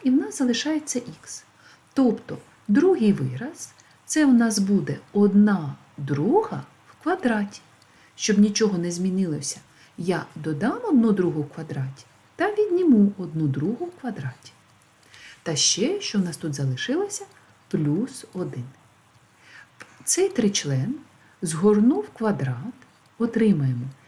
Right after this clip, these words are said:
х плюс одна друга в квадраті, а тут в мене залишиться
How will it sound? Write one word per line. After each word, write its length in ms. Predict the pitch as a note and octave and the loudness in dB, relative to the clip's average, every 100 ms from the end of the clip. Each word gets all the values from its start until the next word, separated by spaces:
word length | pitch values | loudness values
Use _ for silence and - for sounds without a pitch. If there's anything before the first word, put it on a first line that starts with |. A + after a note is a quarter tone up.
| _ _ | _ _
х 500 | B3+ B3+ G3 - - - | 2 4 2 -4 -14 -14
плюс 560 | - G#3 G#3 C#3+ - - - _ | 0 2 2 0 -6 -14 -20 _
одна 560 | G#3 G3 G3+ G#3+ D#3+ C3+ - | 0 4 4 4 0 -4 -14
друга 540 | F3 G3+ G#3 F3 C3+ C#3 _ | -2 0 2 0 -2 -12 _
в 40 | _ | _
квадраті, 720 | G#3+ G3+ C#3 B2 C3 - F#4+ - _ - - - | -8 -6 -6 -8 -12 -10 -10 -12 _ -20 -20 -8
а 120 | B3+ | -6
тут 220 | D4+ A4+ A4+ | 0 0 2
в 20 | |
мене 160 | E4+ | 2
залишиться 600 | C#4+ B3+ G3+ - G3 - | 2 2 0 -2 -6 -10